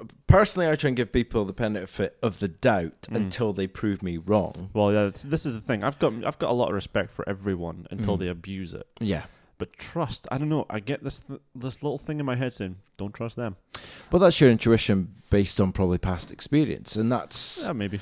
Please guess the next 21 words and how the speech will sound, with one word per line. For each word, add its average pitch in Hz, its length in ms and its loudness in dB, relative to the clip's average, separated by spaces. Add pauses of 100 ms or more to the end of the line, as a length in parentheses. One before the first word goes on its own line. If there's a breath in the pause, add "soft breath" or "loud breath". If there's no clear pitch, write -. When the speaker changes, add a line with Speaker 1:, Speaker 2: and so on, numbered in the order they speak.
(160)
Speaker 1:
that's - 260 -2
sensible, 101 880 0 (340 loud breath)
um, 101 400 4
because - 480 2 (880)
for - 280 -4
people 123 400 4
like 92 260 -2
that, 113 300 -2
perhaps 98 460 -4
they 92 320 -2 (120)
need 107 140 2
to - 100 -4
work 98 200 0
a 98 40 -6
bit 101 120 -6
harder 104 340 -2
to - 220 -10
earn 117 300 -2
your 85 140 -6
trust. - 580 -12
Speaker 2:
Mm. 143 140 -8